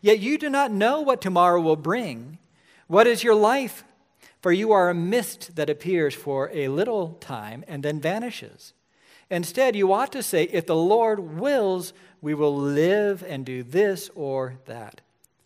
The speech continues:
Fools never consider the Lord when they make financial decisions.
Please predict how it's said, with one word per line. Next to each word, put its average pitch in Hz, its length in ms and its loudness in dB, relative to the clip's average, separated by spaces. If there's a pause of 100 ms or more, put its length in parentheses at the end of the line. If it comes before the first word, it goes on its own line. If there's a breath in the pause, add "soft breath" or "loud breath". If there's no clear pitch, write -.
(540 soft breath)
Fools 151 800 -6 (420)
never 190 680 -2
consider 143 720 -6
the 131 140 -6
Lord 127 600 -6
when 110 140 -14
they 127 240 -8
make 117 340 -14
financial 110 720 -14
decisions. - 760 -20